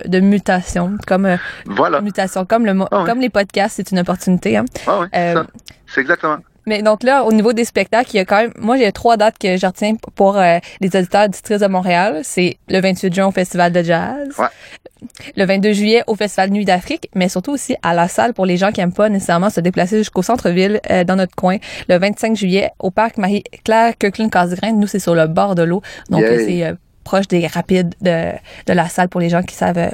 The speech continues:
Speaker 1: où est-ce que c'est, à côté du, euh, du rafting.
Speaker 2: Yay! Ben oui, venez, ça va être le fun.
Speaker 1: Ouais, puis ça va être sûrement super différent, comme les trois ambiances. Puis en plus, là, juste pour, euh, un petit peu, euh,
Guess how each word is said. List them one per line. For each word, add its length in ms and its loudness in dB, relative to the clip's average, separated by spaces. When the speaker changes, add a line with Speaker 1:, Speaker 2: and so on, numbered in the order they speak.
Speaker 1:
où 80 2
est-ce 120 -2
que 80 -4
c'est, 260 -2
à 100 0
côté 260 -2
du, 400 4
euh, 320 4
du 80 2
rafting. 640 -2
Speaker 2:
Yay! 360 2
Ben 160 0
oui, 140 2
venez, 240 -2
ça 160 -2
va 60 2
être 80 -2
le 80 0
fun. 160 -2
Speaker 1:
Ouais, 80 2
puis 60 -2
ça 120 0
va 80 0
être 80 -4
sûrement 180 0
super 300 0
différent, 340 0
comme 220 0
les 160 2
trois 320 2
ambiances. 460 -4
Puis 100 2
en 80 2
plus, 200 -2
là, 340 4
juste 180 -6
pour, 160 -2
euh, 180 2
un 120 0
petit 100 -12
peu, 220 4
euh, 40 4